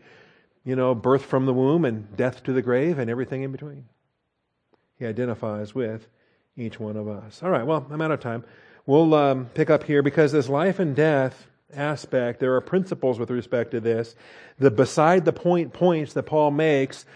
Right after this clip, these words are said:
when he does bring up life and death, and we wanna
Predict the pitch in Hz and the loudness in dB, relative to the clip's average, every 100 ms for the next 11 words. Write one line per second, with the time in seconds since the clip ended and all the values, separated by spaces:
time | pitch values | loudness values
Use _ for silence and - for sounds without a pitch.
0 | - - 151 143 151 135 170 190 147 143 | -12 2 2 6 4 6 6 4 2 2
1 | 131 123 123 120 120 120 110 117 113 127 | 0 0 0 0 0 -4 -2 -2 0 -4
2 | 127 135 160 160 139 | -2 -2 0 2 0